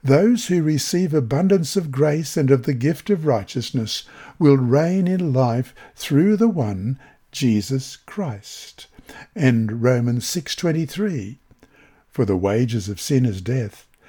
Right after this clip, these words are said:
but the gift of God is eternal life in Christ Jesus our Lord." Reflecting on the past lives of his hearers, Paul identifies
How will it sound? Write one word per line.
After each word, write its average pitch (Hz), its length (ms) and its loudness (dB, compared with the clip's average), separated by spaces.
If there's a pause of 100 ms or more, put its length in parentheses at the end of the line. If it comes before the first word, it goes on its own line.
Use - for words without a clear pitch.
(380)
but 123 340 -6 (440)
the 135 120 2
gift 117 480 0
of 190 180 0
God 98 400 0
is 110 200 0
eternal 151 680 0
life 104 640 -6
in 120 400 2
Christ 135 580 -4
Jesus 98 720 -6 (120)
our 113 220 -4
Lord." 107 720 -8 (1120)
Reflecting 139 540 2
on 113 140 0
the 104 80 -4
past 131 420 0
lives 123 340 0
of 104 120 -4
his 104 160 -8
hearers, 180 500 0 (320)
Paul 202 400 2
identifies 139 960 0